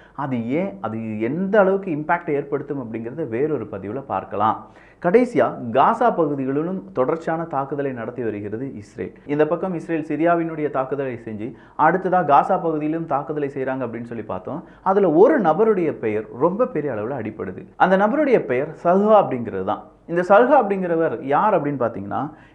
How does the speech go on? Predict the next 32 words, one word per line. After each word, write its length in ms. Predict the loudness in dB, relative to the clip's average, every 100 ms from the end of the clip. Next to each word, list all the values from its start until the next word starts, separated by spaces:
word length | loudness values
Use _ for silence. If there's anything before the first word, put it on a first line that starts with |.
| 2
இரண்டாயிரமாவது 840 | 4 6 6 6 4 4 2 2
வருடம் 500 | 0 0 -2 -4 -6
ரமலால 680 | -4 2 4 4 4 4 4
வச்சு 460 | 0 -4 -10 -10 -8
இரண்டு 680 | -2 0 2 0 -2 -4 -6
இஸ்ரேலுடைய 520 | -8 2 6 6 4
இராணுவ 480 | 0 2 0 0 -2
வீரர்களை 640 | -4 -4 -6 -6 -8 -8 -8
கொன்னு, 320 | -8 -6 -10 -14 -20 -20 -4
அந்த 220 | 2 4
கொன்னு 320 | 4 0 2
அந்த 240 | 2 2
கையில 380 | 0 2 2 2
அந்த 200 | 0 2
ரத்தத்தோடி 520 | 0 -2 -2 -2 0
ஒருத்தன் 240 | 0 -2 -6
வந்து 200 | -8 -8
போஸ் 320 | -6 -6 -6
கொடுக்குறான். 160 | -8 -6
அவன் 280 | -8 -6
தான் 140 | -4 -4
சல்ஹா 340 | -2 0 0 0
அப்படிங்கிறவன். 440 | -2 -6 -6 -6 -12 _ _ -20
So 180 | _ 2
இந்த 140 | 6
ரத்தத்தோடி 480 | 6 6 6 6 6
போஸ் 240 | 2 2 2
கொடுத்தவனை 400 | 0 -2 -2 -4 -2 -2
அரெஸ்ட் 220 | -2 -4
பண்றாங்க 540 | -4 -2 -4 -2 -4
இஸ்ரேல் 340 | -4 -6 -6 -6
அரசாங்கம். 560 | -6 -8 -8 -8 -8